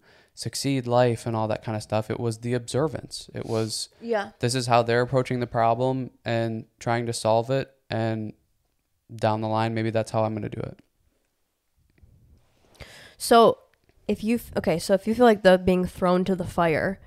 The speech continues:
Speaker 1: Which that, I think that even sounds aggressive.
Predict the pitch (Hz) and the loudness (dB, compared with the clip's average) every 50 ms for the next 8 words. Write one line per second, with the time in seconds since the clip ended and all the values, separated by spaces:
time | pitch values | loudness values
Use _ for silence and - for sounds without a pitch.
0 | - - - - - _ _ _ _ _ _ _ _ _ _ _ _ _ _ _ | -20 -20 -20 -20 -20 _ _ _ _ _ _ _ _ _ _ _ _ _ _ _
1 | _ _ _ _ _ _ _ _ - _ - 160 160 - - 175 175 - - - | _ _ _ _ _ _ _ _ -20 _ -6 -6 -6 -2 0 0 0 0 -2 -6
2 | - - 120 139 151 - 175 165 139 127 135 139 139 - 127 139 131 127 123 117 | -8 -4 -2 -2 -2 0 -2 -4 2 4 4 4 4 2 -2 -4 -2 -2 -4 -2
3 | - - 120 117 117 110 113 107 104 110 113 120 120 - - - 123 | -2 -4 -2 -2 -4 -4 -6 -6 -2 0 0 0 -2 -4 -12 -12 -14